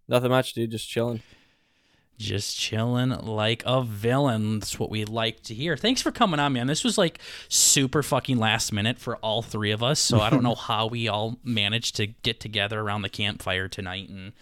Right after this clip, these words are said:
Speaker 2: tell stories, but thanks again for coming on, man.
Speaker 1: Yeah, no problem. Uh, I think it's just, uh, just good timing, right?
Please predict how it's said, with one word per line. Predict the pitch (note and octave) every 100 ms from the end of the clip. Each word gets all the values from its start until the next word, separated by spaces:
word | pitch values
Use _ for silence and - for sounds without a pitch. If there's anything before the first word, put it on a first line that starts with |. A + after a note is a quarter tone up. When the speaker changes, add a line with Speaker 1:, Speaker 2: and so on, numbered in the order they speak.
| - - - -
Speaker 2:
tell | - F#2+
stories, | - G2+ F#2+ F2+ -
but | - F2+ - -
thanks | A#2+ -
again | G2+ G2
for | F2+
coming | F#2+ F#2
on, | F2+
man. | E2+ G#2+ - _ _ _ _ -
Speaker 1:
Yeah, | C#3
no | B2+
problem. | A#2 A#2 A2+ A2 A#2
Uh, | A2+ A2 A2+ A2 - -
I | A2
think | A2+ A2
it's | G#2+
just, | A2 - A#2
uh, | A2 G#2+ G#2+ _ _
just | - A2
good | A#2
timing, | A2 A2 A2 G#2+
right? | A2